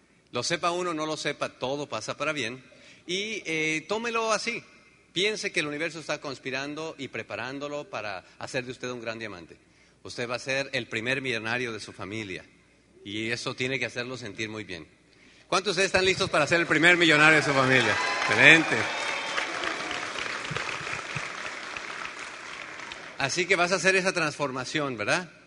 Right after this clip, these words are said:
De pasar de ser del pelos a pasar, a pasar a ser José, a pasar a ser Pepe, perdón. Después José y después Don José, ¿ya? Ese proceso en poco tiempo.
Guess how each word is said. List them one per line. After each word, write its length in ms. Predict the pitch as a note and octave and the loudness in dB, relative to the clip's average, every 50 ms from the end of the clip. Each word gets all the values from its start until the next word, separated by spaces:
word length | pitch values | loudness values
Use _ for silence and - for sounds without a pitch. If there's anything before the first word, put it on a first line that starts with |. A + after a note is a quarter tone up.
| - - - - - - _ | -20 -20 -20 -20 -20 -20 _
De 140 | - A#2+ A#2 | -8 -8 -4
pasar 400 | - B2 A#2+ - D3 D3 C#3+ C3+ | -4 -4 -2 0 0 -2 -2 -2
de 100 | C3 B2+ | -4 -6
ser 280 | B2 - D3 C#3+ C#3+ C3 | -4 -2 -2 -2 -2 -2
del 200 | B2 A#2+ A#2 A2 | -2 -4 -4 -4
pelos 680 | - - D3+ E3 E3 E3+ F#3+ G#3+ G#3 - - - - - - - _ - _ _ _ _ _ _ _ _ _ - - | 0 2 4 4 4 2 0 -4 -6 -8 -12 -14 -14 -18 -20 -20 _ -20 _ _ _ _ _ _ _ _ _ -8 -2
a 160 | A2+ A#2 - | -2 -2 0
pasar, 460 | - B2+ A#2 - D3+ C#3+ C#3+ B2+ A2 - | 2 0 0 2 2 0 0 0 -2 -2
a 120 | B2 A#2+ | -2 -2
pasar 260 | A#2 A#2 - D3 C#3 | -2 0 0 0 0
a 80 | C3+ B2 | 0 -2
ser 220 | - C3+ C3+ B2+ | -2 -4 -4 -4
José, 480 | - - A#2+ G#2+ - C#3+ C#3+ F3 F#3+ F3+ - - - - - - - _ _ _ _ _ _ - - _ | -4 -6 -8 -6 -2 -2 -2 -2 -2 -6 -12 -20 -20 -20 -20 -20 -20 _ _ _ _ _ _ -20 -8 _
a 80 | C3 B2+ | -2 -2
pasar 260 | C3+ B2+ D3+ D3+ C#3+ | 0 2 2 2 2
a 40 | C3 | 2
ser 180 | D3+ C#3+ - | 0 0 2
Pepe, 280 | - D3+ C#3+ - B2+ - | 4 2 2 2 -2 -4
perdón. 360 | - G#2+ G2+ A#2+ C3 B2+ A#2+ - - - _ _ _ _ _ _ _ - | -4 -6 -4 -4 -6 -8 -10 -16 -20 -20 _ _ _ _ _ _ _ -6
Después 340 | A#2+ A#2 - C#3+ D3 D3 - | -6 -4 -2 -2 -2 -2 -2
José 380 | - C#3 B2 - D#3+ E3+ G3 | -2 -4 -2 2 2 4 4
y 60 | F#3 | 4
después 320 | D#3 C#3+ - D#3 D#3 C3+ - | 4 2 0 -2 -4 -2 0
Don 180 | C3 C3+ C3 G#2+ | 0 0 0 -2
José, 340 | A2 G#2+ - - G2 D#2+ - - - - _ - F#2 | -4 -6 -6 -6 -8 -10 -12 -14 -20 -20 _ -8 -4
¿ya? 220 | G2+ A#2+ D3 D#3 - - - - - - - - - - - - - - - - - - - - - - | -4 -4 -4 -6 -10 -18 -20 -16 -16 -16 -16 -16 -20 -18 -18 -18 -18 -18 -18 -20 -18 -16 -14 -12 -8 -6
Ese 280 | D3 D#3 - - D3+ | -6 -6 -6 -6 -8
proceso 380 | - C#3 C3 B2 D3+ D3 C3+ D3+ | -6 -6 -6 -4 -6 -6 -4 -6
en 80 | B2+ | -6
poco 240 | A2 C3+ B2 C3 B2+ | -6 -8 -8 -8 -8
tiempo. 240 | - A2+ G2 F#2 | -8 -8 -8 -10